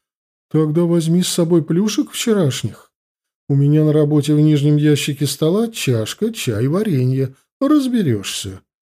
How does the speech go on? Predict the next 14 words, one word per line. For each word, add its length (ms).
Изольда 460
подскажет. 800
Или 220
можно 400
опоздать 540
чуть-чуть 460
и 40
зайти 360
пообедать?» 800
Как 260
хочешь. 640
Всем 300
всё 200
равно. 500